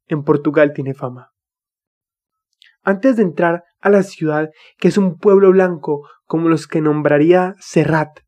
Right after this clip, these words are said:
en su canción, voy por las autopistas de la costa. Pedro, un hombre portugués, me contaba un poco sobre la región y cómo él vivía en Sintra y trabajaba en Lisboa.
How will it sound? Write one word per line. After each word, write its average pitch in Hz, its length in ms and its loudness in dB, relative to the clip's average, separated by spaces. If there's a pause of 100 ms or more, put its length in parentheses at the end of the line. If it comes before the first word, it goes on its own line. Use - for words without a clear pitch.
(120)
en 156 140 -4
su 175 120 -4
canción, 160 540 -2 (440)
voy 170 200 2
por 180 180 2
las 190 160 4
autopistas 170 600 0
de 160 60 2
la 147 140 -2
costa. 147 400 -6 (800)
Pedro, 170 460 2
un 170 100 0
hombre 170 200 2
portugués, 160 560 -2 (260)
me 165 120 -4
contaba 160 380 0
un 170 160 0
poco 196 280 2
sobre 175 200 0
la 151 140 4
región 165 500 -4
y - 160 -8
cómo 185 540 0
él 190 180 4
vivía 170 300 0
en 165 100 -2
Sintra 170 460 -4
y 175 80 -6
trabajaba 147 400 -4
en 156 80 -2
Lisboa. 143 420 0